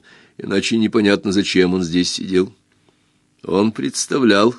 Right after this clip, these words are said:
российскую державу на Востоке. Это не безделица. Тысячи семейств переходили,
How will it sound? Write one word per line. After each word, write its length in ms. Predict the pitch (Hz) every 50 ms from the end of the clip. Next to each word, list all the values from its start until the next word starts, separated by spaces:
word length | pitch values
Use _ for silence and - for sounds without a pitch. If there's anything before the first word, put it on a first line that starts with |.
| -
российскую 920 | - 123 143 131 - - - 117 110 117 107 - - - 139 139 135 131 123
державу 640 | 113 117 113 98 92 87 90 92 92 92 98 113 139
на 140 | 151 160 160
Востоке. 720 | 160 147 - - - - - 123 101 90 - 92 85 78 78 _ _ _ _ _ _ _ _ _ _ _ _ _
Это 280 | - - 85 95 107 131
не 100 | 135 131
безделица. 720 | 131 123 101 90 90 90 107 120 123 - - - 139 123 - _ _ _ _ _ _ _ _ _ _ - - - - _ _ -
Тысячи 380 | 233 220 - - - - - 165
семейств 760 | 143 - - 131 131 123 120 110 101 90 - - - - -
переходили, 800 | - 98 95 - - 95 92 104 - 143 127 104 85 69 -